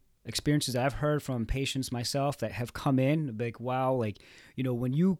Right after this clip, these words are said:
come in and do an assessment and evaluation with us, you know, it is very thorough," right? Yes. And look, some people may be averse to touch.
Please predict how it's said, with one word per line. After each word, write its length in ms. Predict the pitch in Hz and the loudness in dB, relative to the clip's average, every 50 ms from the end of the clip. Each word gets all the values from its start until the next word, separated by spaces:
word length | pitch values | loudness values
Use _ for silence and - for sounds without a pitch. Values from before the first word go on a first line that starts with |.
| _ - | _ -12
come 260 | - - 160 156 151 | -4 0 0 2 2
in 120 | 151 143 | 2 2
and 100 | 131 113 | 2 0
do 100 | 117 135 | 0 0
an 60 | 135 120 | -2 -2
assessment 580 | 110 - - - 143 135 - - 147 147 - | -2 -4 -4 -2 -2 -2 -2 -2 -2 -2 -2
and 120 | 123 120 113 | -2 -2 -2
evaluation 720 | 110 110 123 135 131 123 113 107 110 117 123 - - 135 | -2 0 0 0 0 0 0 0 0 0 -2 -2 -2 -2
with 160 | 135 131 - 135 | -2 -2 -2 -2
us, 320 | 135 135 131 - - - - - - - - - - - | -2 -2 -2 -2 -4 -8 -10 -16 -20 -20 -20 -20 -12 -6
you 80 | 127 | -4
know, 100 | 127 131 | -4 -2
it 160 | - 147 139 | -2 0 -2
is 140 | 135 120 110 | 0 -2 -2
very 260 | 110 110 127 131 139 | -2 -2 0 0 0
thorough," 480 | 127 - - 135 123 117 113 98 101 - - - - - - - - - _ - - | -2 -2 -2 -2 -2 -2 -4 -6 -10 -14 -16 -20 -20 -20 -20 -20 -20 -20 _ -18 -10
right? 320 | 123 117 123 131 127 - _ _ _ _ _ _ _ _ _ | -6 -6 -4 -4 -6 -8 _ _ _ _ _ _ _ _ _
Yes. 580 | - 151 160 165 160 - - - - - - - _ _ _ _ _ _ _ _ - _ _ - | 0 2 4 4 4 2 0 -6 -6 -10 -14 -18 _ _ _ _ _ _ _ _ -20 _ _ -6
And 160 | - 175 165 | -4 -2 0
look, 200 | 127 98 - - _ _ | 0 -2 -4 -8 _ _
some 240 | - - 160 156 156 | -2 2 4 6 8
people 260 | - 180 160 160 170 | 8 8 10 10 8
may 200 | 165 160 160 165 | 10 12 12 10
be 140 | 156 160 160 | 12 12 10
averse 260 | 151 120 143 143 139 | 8 10 8 4 4
to 100 | - 170 | 4 0
touch. 560 | - - - 180 160 - - - - - - | -2 0 4 4 4 4 4 -2 -6 -6 -8